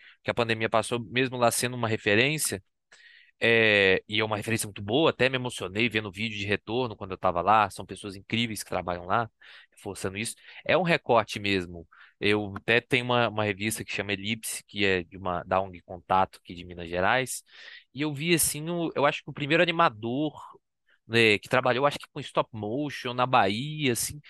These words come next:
e a gente realmente não escuta, assim. Então, esse trabalho de, de, de constante preservação é, é isso que você falou. É a manutenção, né, da história, porque senão a história vai ficar só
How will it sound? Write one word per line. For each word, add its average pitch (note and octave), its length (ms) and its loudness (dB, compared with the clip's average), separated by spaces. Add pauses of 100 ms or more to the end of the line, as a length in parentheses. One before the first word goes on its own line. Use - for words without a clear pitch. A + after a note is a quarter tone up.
(360)
e - 120 4
a F3+ 60 6
gente F#3+ 280 -6
realmente F3 340 -2
não F#3+ 80 -2
escuta, G3 440 -4
assim. - 160 -4
Então, E3 280 -2 (220)
esse - 220 4
trabalho D#3+ 360 6
de, D3+ 240 -4
de, C3 220 -10
de A#2 220 -6
constante - 440 -4
preservação B2 680 0
é, C#3+ 160 2
é - 100 2
isso D3+ 140 0
que - 80 -10
você E3+ 100 -4
falou. D3+ 400 0 (540)
É G2+ 760 4 (380)
a A#2+ 120 -2
manutenção, E3+ 760 0
né, D3+ 140 0
da D3 100 4
história, A2+ 480 0
porque A2+ 240 -10
senão B2 280 -4
a C#3 40 0
história C3+ 360 -2
vai C#3+ 120 -2
ficar C#3 220 0
só D3 420 0